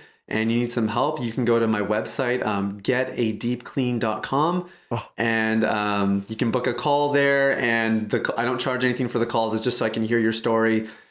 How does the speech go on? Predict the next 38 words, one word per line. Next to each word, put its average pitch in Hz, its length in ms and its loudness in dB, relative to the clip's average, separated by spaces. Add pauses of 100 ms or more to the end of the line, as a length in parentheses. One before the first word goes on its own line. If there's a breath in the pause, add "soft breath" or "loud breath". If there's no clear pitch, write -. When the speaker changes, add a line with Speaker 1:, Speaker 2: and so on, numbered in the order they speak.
Speaker 1:
and 110 160 0
figure 117 240 2
out 107 120 2
what 117 180 0
the 117 60 2
best 110 280 -2
solution 113 300 0
might 107 180 0
be 113 100 -2
going 98 260 0
forward. 123 640 0 (320 loud breath)
Uh, 104 220 0
that's 127 220 -2
the 127 80 0
best 127 280 -2
way. 135 260 4
I'm, 117 340 0
I'm 131 120 0
on 127 80 2
Instagram 117 380 0
and 107 100 -2
Facebook 107 320 0
as 98 140 0
well. 110 160 2
You 117 100 0
can 113 140 -2
reach 107 180 0
out 95 120 -2
to - 80 -4
me 104 80 0
there 107 120 4
if 107 120 -2
you 104 60 -2
just 104 180 -4
wanna 98 340 0
send 107 180 -2
a 98 40 0
message. 139 500 0